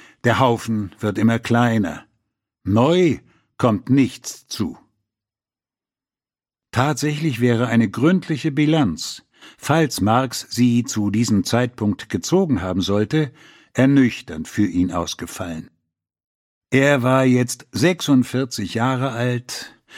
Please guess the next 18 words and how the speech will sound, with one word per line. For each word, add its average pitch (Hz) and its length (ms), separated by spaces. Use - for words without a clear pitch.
und 123 220
ging 160 220
seit 127 240
gut 135 200
zwanzig - 680
Jahren 135 400
vollständig 151 920
auf 123 340
in 113 120
der 113 160
theoretischen 127 800
und - 300
politischen 120 580
Arbeit 127 540
für 123 220
eine 113 180
kommunistische 110 840
Zukunft. - 840